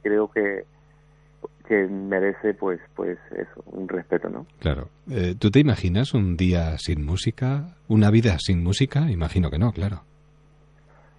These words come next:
Speaker 1: Yo, la verdad es que para mí sería absolutamente imposible, ¿no? Sobre todo a estas alturas de mi vida, ¿no? A estas alturas de mi vida en que la música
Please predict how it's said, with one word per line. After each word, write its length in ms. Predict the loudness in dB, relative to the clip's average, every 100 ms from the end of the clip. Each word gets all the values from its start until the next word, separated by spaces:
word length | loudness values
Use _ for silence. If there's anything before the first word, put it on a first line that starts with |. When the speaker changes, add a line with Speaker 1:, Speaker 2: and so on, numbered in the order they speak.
| _ _ _
Speaker 1:
Yo, 420 | 2 6 8 8
la 80 | 8
verdad 280 | 8 6 4
es 40 | 4
que 240 | 4 4
para 180 | 4 2
mí 180 | 2 -2
sería 420 | -2 -2 0 0
absolutamente 920 | -2 -2 -4 -2 -2 -2 -4 -2 0
imposible, 680 | -2 -4 -6 -6 -6 -8 -10
¿no? 140 | -12 -20 _ _
Sobre 160 | -4 0
todo 480 | 0 2 4 4 -2 -20 _ _ _ _ _
a 80 | -8
estas 200 | 0 4
alturas 540 | 4 4 4 4 2
de 140 | 2 2
mi 120 | 2
vida, 260 | 0 -2 -4
¿no? 160 | -8 -12 _ _ _ _ _ _ _ -12
A 40 |
estas 160 | -10 -6
alturas 340 | -4 4 4
de 40 | 4
mi 40 | 2
vida 160 | 2
en 80 | 2
que 140 | 2
la 100 | 4
música 680 | 4 2 -2 -2 4 6 6